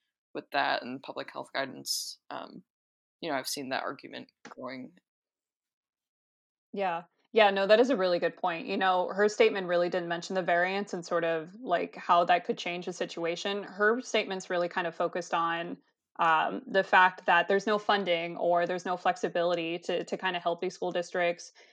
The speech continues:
Speaker 2: provide P P E, uh, have adequate cleaning supplies, you know, enforce social distancing and kind of all the, the measures that kinda go around it.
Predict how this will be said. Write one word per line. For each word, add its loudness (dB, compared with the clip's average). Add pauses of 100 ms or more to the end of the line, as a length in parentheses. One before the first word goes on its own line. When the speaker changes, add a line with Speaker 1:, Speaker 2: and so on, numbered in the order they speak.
(160)
Speaker 2:
provide 0
P -6
P -6
E, 4 (180)
uh, 6
have 2
adequate -4
cleaning -2
supplies, 2
you -6
know, -2
enforce -4
social -6
distancing -4
and -18
kind -6
of -8
all 2
the, -2
the -4
measures -4
that -6
kinda -6
go -2
around 0
it. 0